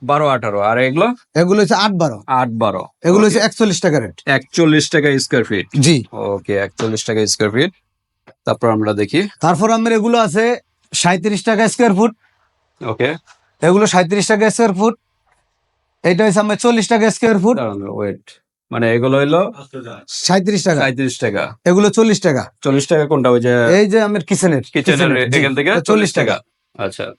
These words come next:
Speaker 2: এগুলো আমার আটত্রিশ টাকা।
Speaker 1: আটত্রিশ টাকা।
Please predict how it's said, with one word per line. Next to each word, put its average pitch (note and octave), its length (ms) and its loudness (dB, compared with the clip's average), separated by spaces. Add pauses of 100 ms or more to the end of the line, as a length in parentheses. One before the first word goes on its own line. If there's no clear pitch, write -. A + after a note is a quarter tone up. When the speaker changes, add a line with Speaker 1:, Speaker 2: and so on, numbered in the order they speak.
(380)
Speaker 2:
এগুলো F#3 320 4
আমার A3+ 280 0 (1600)
আটত্রিশ G3 400 0
টাকা। A3 220 0 (140)
Speaker 1:
আটত্রিশ A#2+ 380 -6
টাকা। G2+ 220 -4